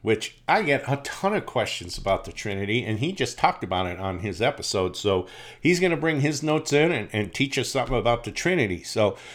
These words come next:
this is gonna be good, right? Um, this is gonna be understandable. It's gonna be easy. I encourage you, ask questions, right? Text me, email info at the bridge live dot org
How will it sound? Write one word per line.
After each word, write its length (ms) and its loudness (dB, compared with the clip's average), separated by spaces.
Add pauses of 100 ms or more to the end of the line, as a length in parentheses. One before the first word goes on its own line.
(240)
this 240 8
is 140 -2
gonna 240 6
be 180 4
good, 460 2
right? 340 6 (300)
Um, 320 4 (560)
this 260 4
is 140 0
gonna 240 6
be 200 4
understandable. 1200 4
It's 160 -2
gonna 260 0
be 280 -4
easy. 480 0
I 80 2
encourage 500 0
you, 240 -2
ask 240 0
questions, 760 -2 (100)
right? 340 0
Text 380 -2
me, 340 -6 (400)
email 560 0
info 340 0
at 120 -4
the 60 -4
bridge 340 -4
live 460 0
dot 260 -2
org 380 0